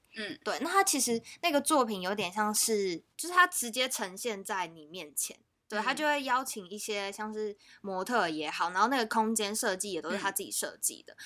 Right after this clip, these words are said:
Speaker 2: 然后就感觉他在这上面花了很多的时间。那
Speaker 1: 嗯。
Speaker 2: 我觉得呈现出来的结果也是非常漂亮，因为真的很美。
Speaker 1: 嗯哼。
Speaker 2: 他这个三百六十五度这个系列的作品呢，他其实花了八年的时间，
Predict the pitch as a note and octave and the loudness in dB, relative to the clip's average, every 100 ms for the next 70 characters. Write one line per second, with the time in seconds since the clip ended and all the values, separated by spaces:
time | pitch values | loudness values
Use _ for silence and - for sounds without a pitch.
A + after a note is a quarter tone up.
0 | - - G3+ A#3+ C4 G3+ E3+ E3 F#3 G#3 | -14 2 4 4 2 -2 -2 -2 0 2
1 | G3 F#3 - B3+ A#3 A#3 G#3 G#3 G3+ G3 | 0 -4 -2 2 4 4 2 -2 0 4
2 | F#3+ F#3 E3 D#3 F3 - - - G#2 - | 4 2 -4 -6 -6 0 0 0 -4 -10
3 | G2+ - G3 G3 - F#2 - - A#3 A#3 | -10 -4 -4 -2 -6 -14 -14 -6 -2 4
4 | C4 C#4 A#3 A3 C4+ B3 B3 G3 F3 - | 4 4 0 0 -2 0 2 2 0 -6
5 | F3 F3+ F3 D#3+ G3 F3+ E3+ - - E3+ | -6 -6 -8 -6 -6 -6 -8 -10 -10 -10
6 | E2 F#3+ - A#3+ A#3 A3 F#3 D#3+ D#3 E3 | -8 -12 -6 -2 0 0 0 -4 -6 -8
7 | - - - - - _ _ - C4+ D4 | -10 -16 -20 -20 -20 _ _ -4 2 2
8 | D#4 C4+ B3 B3 C4 G3 A3+ A#3 - G3+ | 2 -2 2 2 4 2 0 -2 -4 -6
9 | - F#3+ E3+ _ - B3 G3+ G#3+ F#3 - | -6 -8 -8 _ -8 -8 -4 -4 -4 -6
10 | A3+ G#3 F3+ D#3+ G#3 C#3 - A2+ - A3 | -4 -2 -4 -4 -6 -6 -12 -16 -10 -4
11 | A3 F3 F#3 F#3+ F#3+ D#3+ E3+ E3+ D#3+ - | -4 -4 -2 0 0 -2 -4 -4 -10 -12
12 | - - - - - | -8 -8 -8 -14 -14